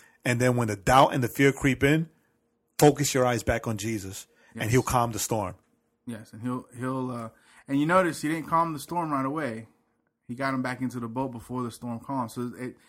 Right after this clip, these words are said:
Speaker 2: it's not that when you put your eyes on Jesus, all of a sudden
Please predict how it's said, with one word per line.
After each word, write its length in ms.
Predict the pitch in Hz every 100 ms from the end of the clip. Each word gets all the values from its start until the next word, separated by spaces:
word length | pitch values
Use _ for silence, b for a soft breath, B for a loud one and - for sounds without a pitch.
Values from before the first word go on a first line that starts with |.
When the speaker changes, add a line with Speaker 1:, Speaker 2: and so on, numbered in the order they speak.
| b -
Speaker 2:
it's 100 | 120
not 160 | 160 156
that 200 | 135 151
when 160 | 131
you 160 | 131 120 -
put 180 | 151
your 100 | 139
eyes 260 | 123 131 127
on 160 | 117 110
Jesus, 400 | 135 127 117 107
all 160 | 123
of 80 | 120
a 60 | 113
sudden 420 | - 127 117